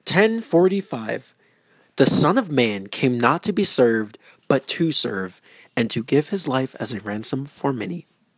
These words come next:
Read, memorize, and or meditate on this verse today.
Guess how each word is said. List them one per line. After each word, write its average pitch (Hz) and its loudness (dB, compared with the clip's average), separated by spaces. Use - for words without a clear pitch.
Read, 202 0
memorize, 113 0
and 180 0
or 175 2
meditate 156 -2
on 113 -6
this 120 -2
verse 147 -2
today. 110 -6